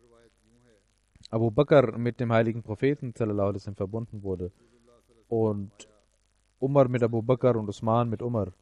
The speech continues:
Also Jabir sagt, als wir vom heiligen Propheten sallallahu alaihi wasallam weggingen, sagten wir: „Ein rechtschaffener Mensch,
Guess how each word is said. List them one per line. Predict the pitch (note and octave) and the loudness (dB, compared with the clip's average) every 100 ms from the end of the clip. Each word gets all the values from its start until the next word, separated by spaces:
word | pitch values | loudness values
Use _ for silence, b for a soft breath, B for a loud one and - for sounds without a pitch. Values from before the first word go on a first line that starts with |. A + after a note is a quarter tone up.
| _ _ _ _ _ _ _ | _ _ _ _ _ _ _
Also | G#2 G#2+ | -4 -2
Jabir | G#2 G#2 A2 C3 | -2 2 2 4
sagt, | A#2 A#2 B2 - | 2 2 2 2
als | A#2 - | -4 -4
wir | A#2 A#2 A#2+ A#2 G2+ A2 G2+ A2 G2+ A2 A#2 G2+ _ _ G2+ G#2+ | -4 -2 -2 -8 _ _ _ _ _ _ _ _ _ _ _ -10
vom | B2 A2 | -6 0
heiligen | A2+ A#2 A2+ | 2 2 -4
Propheten | G#2 A#2 A#2 | -6 -4 -4
sallallahu | A#2+ A#2+ | -4 -2
alaihi | G#2+ A2 | -2 -4
wasallam | |
weggingen, | A#2 - A2 A2 A2+ - _ | -4 -4 -8 -6 -10 -16 _
sagten | A2 A2 G#2+ A2+ G#2+ | -4 -2 -2 -8 -6
wir: | G#2+ A2+ - - _ _ - _ _ - - _ _ _ - | -4 -4 -8 -20 _ _ -20 _ _ -20 -20 _ _ _ -8
„Ein | A2 | -6
rechtschaffener | G#2 A#2 C3 A#2+ A#2 | -4 -2 0 0 0
Mensch, | G#2+ C#3 D3 - | 0 -2 -2 -12